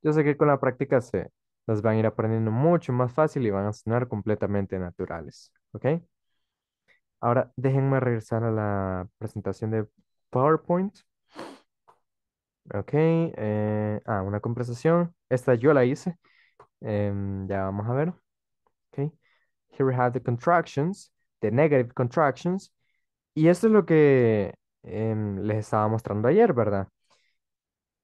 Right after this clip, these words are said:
Les decía que en cuanto a escritura, es exactamente lo mismo, pero agregándole, como poniéndole, pegándole, una N, un apóstrofe y una T al final.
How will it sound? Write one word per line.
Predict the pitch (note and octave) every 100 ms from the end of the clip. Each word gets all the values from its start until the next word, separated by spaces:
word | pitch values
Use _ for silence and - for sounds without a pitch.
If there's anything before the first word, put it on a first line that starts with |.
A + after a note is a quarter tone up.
| _ _ _ _ _ _
Les | B2+
decía | A#2+ A#2+ F#3 C#3 A2+
que | B2+
en |
cuanto | A#2 C3+ C3+ B2+ B2
a |
escritura, | A#2 - C3+ C3 - G#3 D#3+ D3+ G#3+ - _ _ _ _ _ _ _ _ _ _ _ _
es | B2+ D#3 -
exactamente | F3+ - C#3 D3 D3 D3+
lo | E3+
mismo, | F3+ F#3 C#3 G3 A3+ _ _ _ -
pero | F3 E3 C#3+
agregándole, | B2+ B2 B2+ F3 D#3+ A#2+ C#3 F3+ -
como | G#2+ G2+ - _ _
poniéndole, | A2+ B2 D3 D#3 B2 D#3+ - _
pegándole, | G#2+ A#2 D3+ A#2+ D3 G#3+ - _ _ _ _
una | D3 C3 B2+ E3+
N, | F3 G3+ C4+ -
un | C3+ A2
apóstrofe | A2 D#3 E3 F3 E3+ F3+
y | B2+
una | G2+ G2+
T | - F#3 D#3+
al | G2 F#2+
final. | - A#2 E3+ E3+